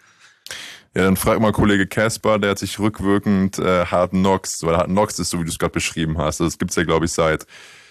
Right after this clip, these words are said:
fünfzehn Jahren mittlerweile und dann wird immer Anfang einer Saison eben in der, oder in der ersten, in der ersten Monat vor der, oder im letzten Monat vor dem Saisonstart ein Team begleitet hinter den Kulissen. Es hört aber dann auch pünktlich zum Saisonbeginn auf.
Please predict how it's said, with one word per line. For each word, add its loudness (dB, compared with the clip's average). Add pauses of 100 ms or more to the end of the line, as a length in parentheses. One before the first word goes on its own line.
(220)
fünfzehn 0
Jahren 2
mittlerweile 2
und 0
dann 0
wird -2
immer 2
Anfang 0
einer 0
Saison 0
eben -2
in -2
der, 2
oder 2
in 0
der -2
ersten, -2 (580)
in -10
der 2
ersten 0
Monat 2
vor 0
der, 0
oder 0
im 0
letzten 0
Monat 2
vor 2
dem -2
Saisonstart -2
ein -6
Team 0
begleitet 0
hinter 0
den -2
Kulissen. 0
Es -4
hört 2
aber 0
dann 2
auch 2
pünktlich 0
zum -2
Saisonbeginn 0
auf. 0